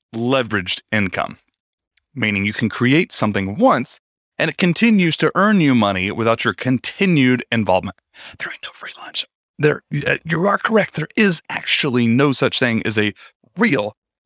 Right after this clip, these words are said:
passive income. There's only leveraged income. Create something once,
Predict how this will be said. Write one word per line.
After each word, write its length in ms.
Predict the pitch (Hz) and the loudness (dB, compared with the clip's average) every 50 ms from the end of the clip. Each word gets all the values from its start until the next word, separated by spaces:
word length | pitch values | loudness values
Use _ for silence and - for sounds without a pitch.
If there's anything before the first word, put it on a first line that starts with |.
| _ _ - | _ _ -6
passive 320 | - 117 107 - - 107 | -4 -4 -4 -4 -4 -4
income. 300 | 101 98 92 - 98 113 | -4 -2 -2 -2 0 0
There's 100 | 123 123 | 2 2
only 180 | 151 147 131 113 | 2 2 2 0
leveraged 680 | 110 110 107 110 135 165 - - 92 90 87 - - - _ _ | -2 -2 -2 0 0 0 0 0 -4 -4 -4 -6 -6 -8 _ _
income. 340 | - 107 98 - - 85 - - _ - | -4 -4 -2 0 -2 -4 -4 -4 _ -6
Create 320 | - 175 208 240 247 226 | -2 2 4 4 4 4
something 240 | - 233 208 220 202 | 2 2 2 4 4
once, 280 | 180 175 175 165 - | 4 2 2 0 -2